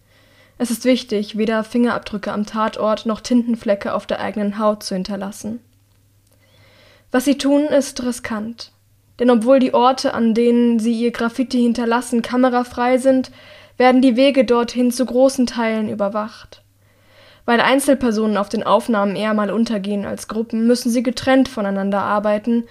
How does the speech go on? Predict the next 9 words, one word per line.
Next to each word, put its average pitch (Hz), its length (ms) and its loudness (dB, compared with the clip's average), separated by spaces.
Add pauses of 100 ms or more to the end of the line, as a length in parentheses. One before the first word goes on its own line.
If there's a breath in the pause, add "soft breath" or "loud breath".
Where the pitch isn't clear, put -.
(260 loud breath)
und 233 160 2
dürfen 254 220 2
sich 240 140 0
möglichst 262 460 2
nicht 254 320 2
außerhalb 247 420 0
der 233 160 2
Bereiche 247 420 0
bewegen, 247 600 -2